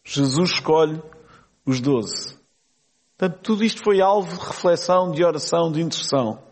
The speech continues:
Quanto tempo, e agora vamos à aplicação prática desta mensagem,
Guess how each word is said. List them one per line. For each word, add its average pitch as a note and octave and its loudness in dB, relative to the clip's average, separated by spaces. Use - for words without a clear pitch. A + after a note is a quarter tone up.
Quanto C4 0
tempo, F#3 -2
e C#3 -2
agora F3 2
vamos E3 0
à E3+ 4
aplicação D#3+ -2
prática - -2
desta C3+ -2
mensagem, A2 -2